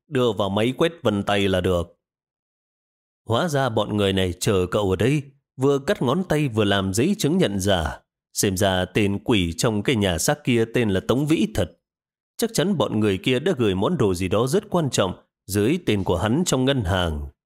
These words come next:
Cuối cùng Viên Mộc Dã vẫn nhận cái ngón trỏ ghê tởm kia, không tình nguyện mà đi theo tên cầm đầu băng cướp vào sảnh lớn của ngân hàng. Nhân viên chịu trách nhiệm tiếp đón rất chu đáo,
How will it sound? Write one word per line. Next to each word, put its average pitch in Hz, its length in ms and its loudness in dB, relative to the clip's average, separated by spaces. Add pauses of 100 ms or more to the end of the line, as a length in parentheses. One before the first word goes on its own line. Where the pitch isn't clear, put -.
(920)
Cuối 220 120 -2
cùng 131 360 0
Viên 135 180 2
Mộc 113 180 0
Dã 135 220 0
vẫn 143 220 0
nhận 117 260 0
cái 131 160 0
ngón 131 320 2
trỏ 95 160 0 (140)
ghê 143 180 2 (100)
tởm 87 320 0
kia, 131 240 2 (340)
không 180 220 0
tình 92 260 0
nguyện 107 360 0 (120)
mà 123 120 0
đi 123 160 2
theo 117 380 2
tên 143 140 0
cầm 95 200 0
đầu 92 160 0
băng 98 220 0
cướp 170 220 0 (260)
vào 110 200 0
sảnh 101 240 0
lớn 131 280 0
của 107 120 -2
ngân 131 220 0
hàng. 87 380 -2 (560)
Nhân 113 180 -2
viên 101 280 2
chịu 113 160 0
trách 143 160 0
nhiệm 104 260 0
tiếp 135 180 0
đón 107 340 0
rất 139 160 0
chu 104 220 0
đáo, 104 340 0